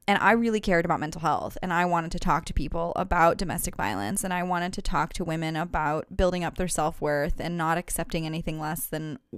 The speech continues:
a lot of the shit they were doled out. Um, and I wanted to talk about, um, especially young women, you know, growing up with confidence.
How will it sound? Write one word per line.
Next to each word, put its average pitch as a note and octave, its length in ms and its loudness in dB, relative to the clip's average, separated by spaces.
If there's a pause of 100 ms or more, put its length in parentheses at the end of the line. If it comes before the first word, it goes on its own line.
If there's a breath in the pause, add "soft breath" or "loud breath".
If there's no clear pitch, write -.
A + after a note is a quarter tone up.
(220)
a - 60 -10
lot C3+ 220 -2
of - 60 -12 (120)
the - 320 -8
shit - 320 -4
they D3+ 140 -4
were D3 100 -2
doled D#3 240 0
out. C3+ 300 0 (420 loud breath)
Um, E3+ 260 4
and F3 80 0
I F#3 120 2
wanted G3+ 320 2
to B3 60 -2
talk G3 280 4
about, D#3+ 380 4 (120)
um, D3+ 380 -2 (240)
especially C4+ 580 4
young D3 280 -2
women, C#3 260 -4
you F3 100 -4
know, D#3+ 200 -4
growing G#3 360 2
up F#3 220 -4
with F#3 180 2
confidence. C#3+ 720 -2